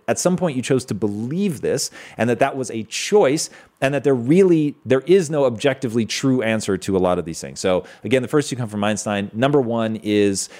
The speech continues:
uh, do you live in a friendly or hostile universe? And Einstein said that was the single most important decision, and I love that he called it a decision. It's the single most important decision that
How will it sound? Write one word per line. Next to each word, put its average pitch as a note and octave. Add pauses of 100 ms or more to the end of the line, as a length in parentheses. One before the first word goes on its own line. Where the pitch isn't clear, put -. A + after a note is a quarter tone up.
(180)
uh, G2+
do A2
you D#3
live C3
in A#2
a G2+
friendly C#3
or A2
hostile G#2
universe? F2
And F#2+
Einstein A#2
said G#2+
that G#2
was G2
the F#2+
single D3
most B2+
important A#2
decision, D3
and -
I F2
love F#2
that A2+
he A#2+
called D3
it E3
a F3
decision. F3+ (220)
It's A#2+
the C3
single G#3
most F3
important D3
decision C#3
that A#2+